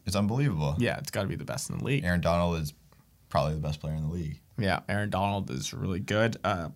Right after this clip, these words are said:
Speaker 2: but I'm,
Speaker 1: The
Speaker 2: I
Speaker 1: Niners,
Speaker 2: worry
Speaker 1: Nick Mullins, they got the job done.
Speaker 2: Yeah,
Speaker 1: What
Speaker 2: they
Speaker 1: are you worried about, Jeremy?
Speaker 2: I'm worried about the Rams'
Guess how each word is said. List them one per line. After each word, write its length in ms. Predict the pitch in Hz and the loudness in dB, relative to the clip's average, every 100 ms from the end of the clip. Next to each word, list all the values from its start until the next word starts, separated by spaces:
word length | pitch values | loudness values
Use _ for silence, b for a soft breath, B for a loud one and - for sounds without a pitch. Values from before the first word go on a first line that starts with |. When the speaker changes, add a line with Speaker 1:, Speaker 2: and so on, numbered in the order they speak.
| - - | -14 8
Speaker 2:
but 260 | 123 - - _ | 8 8 -4 _
I'm, 220 | 131 123 - | 6 6 2
Speaker 1:
The 80 | - | -2
Speaker 2:
I 100 | 113 | 2
Speaker 1:
Niners, 120 | 110 101 | 6 12
Speaker 2:
worry 400 | 165 190 196 175 | 12 12 12 10
Speaker 1:
Nick 240 | 87 104 | 6 4
Mullins, 540 | 92 92 104 95 87 78 | 8 8 10 8 4 2
they 140 | 92 | 2
got 160 | 104 98 | 2 2
the 60 | |
job 240 | 101 101 90 | 2 2 4
done. 320 | 113 131 147 - | 4 4 0 6
Speaker 2:
Yeah, 180 | 123 127 | 10 10
Speaker 1:
What 160 | - | 8
Speaker 2:
they 80 | 123 | 6
Speaker 1:
are 40 | 117 | 8
you 140 | 95 | 8
worried 260 | 87 78 78 | 4 2 2
about, 220 | 73 73 | 0 0
Jeremy? 240 | 73 71 131 | 0 4 10
Speaker 2:
I'm 100 | 135 | 12
worried 160 | 170 | 12
about 160 | 156 147 | 12 12
the 80 | 123 | 12
Rams' 840 | 120 127 139 139 131 117 - - | 10 12 12 12 10 6 2 -2